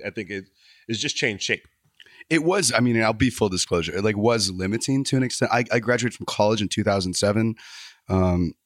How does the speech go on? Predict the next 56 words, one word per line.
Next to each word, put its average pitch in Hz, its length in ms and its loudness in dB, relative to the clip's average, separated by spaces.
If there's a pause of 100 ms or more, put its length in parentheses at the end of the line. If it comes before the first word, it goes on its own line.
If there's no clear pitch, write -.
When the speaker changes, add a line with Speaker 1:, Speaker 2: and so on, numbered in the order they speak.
(220)
Speaker 2:
as 110 120 4
a 101 60 0
<laughs> - 140 -6
philosophy 107 540 2
major, 127 460 0
which, 92 200 -6
like, 98 280 -4
let's 101 200 0
just - 180 -2
be 107 120 2
honest, 110 320 0
like, 98 80 -12
the 98 80 -4
world 95 260 0
wasn't 95 200 -6
exactly, 95 340 -2
like, 90 140 -8
yearning 95 560 -6
for 95 160 -10
my 87 160 -4
professional 92 480 -8
skills, 123 480 -6
Speaker 1:
Yeah. 139 100 2
Speaker 2:
right? 131 180 -2
So, - 220 -10 (480)
which 131 220 2
is, 123 120 -4
like, 120 260 -4
totally 127 340 0
fine. 113 380 0
Basically, 131 440 0
people 107 240 -6
were 101 160 0
like, 92 320 0
uh, 95 460 0
"Are 101 60 -6
you 104 120 -4
going 98 300 -2
to 95 140 -6
law 101 180 -2
school? 139 400 -2
Are 104 100 2
you 101 100 0
going 95 220 0
to 95 100 -2
business 117 340 0
school? 117 340 2
Are 101 80 0
you 98 140 -2
going 98 340 -4
to 95 120 -6
wait 95 300 -6
tables 87 540 -6
at 92 160 -2
a - 40 -8
restaurant?" - 540 -4